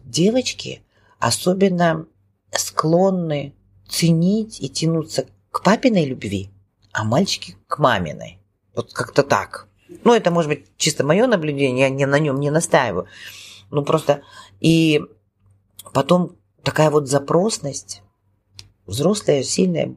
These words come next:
бизнес-вумен не замечает, что она, вот в-, е-, ее поведение в таких вот отношениях часто продиктовано поведением вот в, в той маленькой девочке, которая внутри. И она прям вот ищет в мужчине папу,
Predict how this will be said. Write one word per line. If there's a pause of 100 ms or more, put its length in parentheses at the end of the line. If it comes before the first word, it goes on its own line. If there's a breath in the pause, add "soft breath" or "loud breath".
бизнес-вумен
не
замечает,
что (440 loud breath)
она,
вот
в-, (160)
е-, (200)
ее
поведение
в
таких
вот
отношениях (360 soft breath)
часто
продиктовано
поведением
вот
в,
в
той
маленькой
девочке,
которая
внутри. (460 loud breath)
И
она
прям
вот
ищет (380)
в
мужчине
папу,